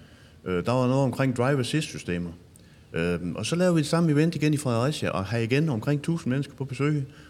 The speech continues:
og s-, efterfølgende fulgte vi selvfølgelig op med kurser og uddannelser, hvad ellers skal til. Og det er sådan nu, at vi kommer til at tænke på, nu har vi treogtyve i fireogtyve.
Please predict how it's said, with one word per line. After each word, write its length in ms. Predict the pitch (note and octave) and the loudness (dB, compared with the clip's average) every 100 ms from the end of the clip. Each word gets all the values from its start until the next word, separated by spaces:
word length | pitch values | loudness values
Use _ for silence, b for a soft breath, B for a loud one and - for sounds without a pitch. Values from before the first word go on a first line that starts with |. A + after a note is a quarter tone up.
| B | B
og 120 | - | -6
s-, 140 | G#2 - - - | -6 -8 -12 -2
efterfølgende 1200 | D#3 - G2 G2+ - - - - A2 A2 G2+ F2+ | -2 0 -4 -4 -10 -20 -20 -2 0 2 2 0
fulgte 240 | - B2 A#2+ | -2 -2 -2
vi 60 | |
selvfølgelig 260 | A2+ D3 C#3+ | -2 2 2
op 160 | D3 | 0
med 60 | - | -4
kurser 320 | D3 D#3 C#3+ | -2 -2 0
og 60 | A#2 | -2
uddannelser, 380 | B2+ G#2+ G#2+ G#2+ | -2 -4 -4 -2
hvad 140 | B2 | 0
ellers 160 | B2+ B2+ | 0 -4
skal 140 | F#2+ | -8
til. 200 | - C3+ - - - B B B B B B | -6 -8 -8 -20 -20 B B B B B B
Og 120 | - | -2
det 60 | C#3 | 0
er 40 | D3+ | 2
sådan 180 | F#3 F3+ | 4 4
nu, 140 | F#3 D3 - | 4 2 2
at 140 | A2+ | 0
vi 40 | |
kommer 200 | A2+ A#2+ | 2 0
til 80 | A#2 | 0
at 60 | D3+ | 0
tænke 220 | D#3+ D#3 | 2 2
på, 80 | D3 | 2
nu 100 | E3 | 2
har 280 | E3 C3+ B2+ | 2 2 2
vi 380 | G#2 G2 F2 E2+ | 4 4 2 2
treogtyve 500 | C#3 D3 - C#3 A#2 | 2 2 2 2 2
i 40 | |
fireogtyve. 640 | - F3 D3+ - F3 D#3+ | 2 2 2 2 2 0